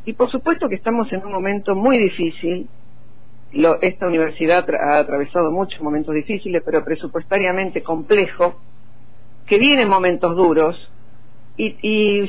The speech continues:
siempre hay que pensar en lo posible. De todas las utopías que tenemos y los sueños y las propuestas, hay que pensar en lo posible. No nos puede, digamos, detener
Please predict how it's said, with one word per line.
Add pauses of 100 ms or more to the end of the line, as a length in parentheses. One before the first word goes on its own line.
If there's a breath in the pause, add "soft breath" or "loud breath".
siempre
hay
que
pensar
en
lo
posible. (320)
De
todas
las
utopías
que
tenemos
y
los
sueños
y
las
propuestas,
hay
que
pensar
en
lo
posible. (720 loud breath)
No
nos
puede,
digamos,
detener